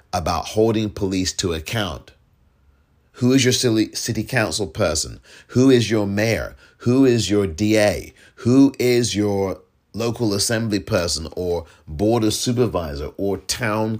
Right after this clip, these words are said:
council person? Who is that person? Who is your city council person? Who is that individual or individuals who are in charge of this? By the way, do you know what your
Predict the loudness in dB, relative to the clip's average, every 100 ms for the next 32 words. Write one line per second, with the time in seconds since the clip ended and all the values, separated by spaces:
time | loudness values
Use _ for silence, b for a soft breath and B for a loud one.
0 | -8 -6 -4 -4 -4 -6 -8 -8 -6 -10
1 | -14 _ B B B 4 6 6 4 0
2 | -4 -4 -2 0 -2 -4 -2 0 0 -2
3 | -4 -4 -6 -4 -4 -4 -8 -6 -6 -6
4 | -8 -14 B B 2 4 6 4 2 0
5 | 0 0 0 0 0 -2 -4 -2 -2 -2
6 | -4 -4 0 0 0 -6 -8 -14 B B
7 | B 0 4 4 2 0 0 -4 -4 -2
8 | -2 -2 -4 -6 -8 -8 -10 -12 -8 -10
9 | -10 B B -2 0 2 0 0 -2 -8
10 | _ -4 2 4 4 4 2 2 4 2
11 | 2 -4 -4 -2 -4